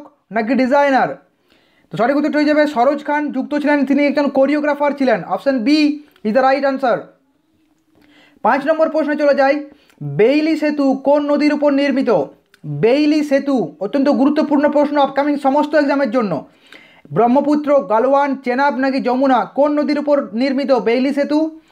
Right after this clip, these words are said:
তো সঠিক উত্তরটি হয়ে যাবে অপশন বি, গালওয়ান নদীর উপর বেইলি সেতু নির্মিত। Recently এখানে চীনের সঙ্গে ভারতের একটু যুদ্ধ, যুদ্ধ পরিস্থিতি তৈরি হয়েছিল। অপশন বি is the right answer।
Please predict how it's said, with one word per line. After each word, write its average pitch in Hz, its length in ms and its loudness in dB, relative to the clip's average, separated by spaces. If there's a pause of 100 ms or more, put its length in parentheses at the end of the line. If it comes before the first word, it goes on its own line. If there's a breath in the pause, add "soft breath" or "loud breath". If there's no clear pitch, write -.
(360 loud breath)
তো 185 80 0
সঠিক 226 240 0
উত্তরটি 294 220 -2
হয়ে 294 120 0
যাবে 285 160 2
অপশন 277 240 -4
বি, 269 120 2 (500 loud breath)
গালওয়ান 294 460 2
নদীর 285 220 -2
উপর 294 240 0
বেইলি 269 360 0
সেতু 294 200 -4
নির্মিত। 262 400 0 (480)
Recently 262 460 0
এখানে 277 240 0
চীনের 269 360 -2
সঙ্গে 269 160 2
ভারতের 254 340 0
একটু 269 280 0
যুদ্ধ, 208 280 -6
যুদ্ধ 254 260 0
পরিস্থিতি 262 400 -2
তৈরি 254 220 2
হয়েছিল। 254 300 2
অপশন 220 360 0
বি 277 140 0 (440 loud breath)
is 185 100 -4
the 247 100 4
right 262 180 2
answer। 208 240 -4